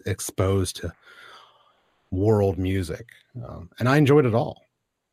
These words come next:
It's kinda where I get my background from today. I mean, most people look at me and they think, "Oh, he's a metalhead," or whatever like that. Um, and yeah, at one time in my life I was,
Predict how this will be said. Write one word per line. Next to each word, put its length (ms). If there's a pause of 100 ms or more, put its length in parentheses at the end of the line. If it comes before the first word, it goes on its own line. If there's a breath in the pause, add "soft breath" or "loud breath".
(140)
It's 120
kinda 240
where 240
I 80
get 200
my 160
background 580
from 280
today. 360
I 40
mean, 140
most 200
people 260
look 160
at 80
me 160
and 100
they 140
think, 320
"Oh, 160
he's 220
a 40
metalhead," 520
or 120
whatever 320
like 200
that. 240 (100)
Um, 320
and 300
yeah, 240
at 140
one 220
time 220
in 80
my 120
life 260
I 80
was, 480